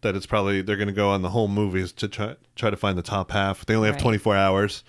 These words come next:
Speaker 1: so it's probably gonna be only, like, two minutes when they get the top half, and their dad is gonna say something sentimental, and
Speaker 2: Maybe they get the mom together, and then
Speaker 1: yeah, and then you're gonna cry,
Speaker 2: and
Speaker 1: and
Speaker 2: then I'll cry, and
Speaker 1: yeah.
Speaker 2: then I'll be upset that the movie's over.
Speaker 1: Yep.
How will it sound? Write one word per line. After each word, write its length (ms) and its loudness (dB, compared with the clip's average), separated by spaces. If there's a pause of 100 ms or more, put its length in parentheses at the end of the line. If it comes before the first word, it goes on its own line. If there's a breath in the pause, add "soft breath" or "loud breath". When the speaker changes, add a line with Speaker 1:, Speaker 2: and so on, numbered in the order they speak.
(220 loud breath)
Speaker 1:
so 160 -2
it's 120 -4
probably 260 2
gonna 120 -2
be 160 2
only, 180 0
like, 220 -2
two 180 0
minutes 320 0
when 100 0
they 80 0
get 160 -2
the 60 -4
top 300 -2
half, 380 0
and 200 -8 (1040 soft breath)
their 120 0
dad 240 2
is 100 -4
gonna 180 -2
say 180 0
something 320 -2
sentimental, 680 2
and 260 0 (320)
Speaker 2:
Maybe 160 0
they 60 -2
get 100 -4
the 60 -2
mom 260 2
together, 480 0
and 140 -4
then 340 -6 (160)
Speaker 1:
yeah, 140 2
and 120 -4
then 220 2
you're 140 2
gonna 160 0
cry, 480 0
Speaker 2:
and 140 2
Speaker 1:
and 100 2
Speaker 2:
then 140 0
I'll 80 0
cry, 460 2
and 140 0
Speaker 1:
yeah. 100 -2
Speaker 2:
then 80 -6
I'll 180 -8 (200)
be 120 -6
upset 340 -8
that 120 -20
the 60 -10
movie's 260 -4
over. 300 -2
Speaker 1:
Yep. 140 0